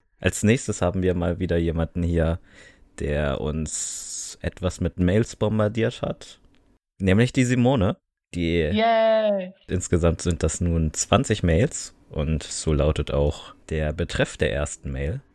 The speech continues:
Speaker 1: in der sie schreibt: "Wieso wollte ich das nochmal erreichen?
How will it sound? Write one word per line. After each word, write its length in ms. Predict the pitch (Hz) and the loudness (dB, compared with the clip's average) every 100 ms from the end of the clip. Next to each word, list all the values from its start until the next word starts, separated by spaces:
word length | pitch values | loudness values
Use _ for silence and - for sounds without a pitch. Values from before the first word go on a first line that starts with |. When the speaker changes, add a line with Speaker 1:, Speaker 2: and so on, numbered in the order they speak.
| - | -14
Speaker 1:
in 180 | 82 73 | -8 -4
der 120 | 76 | -4
sie 120 | 73 | -6
schreibt: 600 | - - 76 76 - - - | -8 -4 -4 -4 -8 -12 -4
"Wieso 280 | 110 135 | 0 2
wollte 260 | 120 120 127 | 4 2 2
ich 120 | 117 | 0
das 180 | 104 - | 0 0
nochmal 340 | 98 104 95 | 0 2 2
erreichen? 680 | 85 82 85 139 - 71 78 | 2 0 0 0 -4 -6 -8